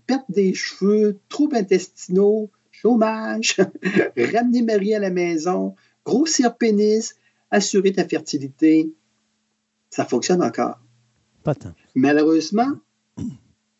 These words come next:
Speaker 1: c'est les animaux qui en mangent une claque
Speaker 2: Ben oui.
Speaker 1: de cette, de cette affaire-là.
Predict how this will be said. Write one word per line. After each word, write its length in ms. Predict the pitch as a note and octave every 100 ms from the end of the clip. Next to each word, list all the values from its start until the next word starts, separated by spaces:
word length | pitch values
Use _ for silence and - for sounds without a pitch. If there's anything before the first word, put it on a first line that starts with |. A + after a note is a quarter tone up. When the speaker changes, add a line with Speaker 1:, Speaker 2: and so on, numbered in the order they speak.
| -
Speaker 1:
c'est 160 | F3
les 160 | D#3 C#3+
animaux 380 | C#3+ D3+ F3+ - _ _
qui 100 | -
en 60 | B2
mangent 220 | B2 A#2+
une 120 | A2
claque 240 | - D3 B2
Speaker 2:
Ben 160 | G#2+
oui. 120 | G#2+ G#2+
Speaker 1:
de 120 | A#2
cette, 320 | A#2 B2+ -
de 80 | -
cette 220 | - B2
affaire-là. 480 | - - A#2+ C#3 D#3+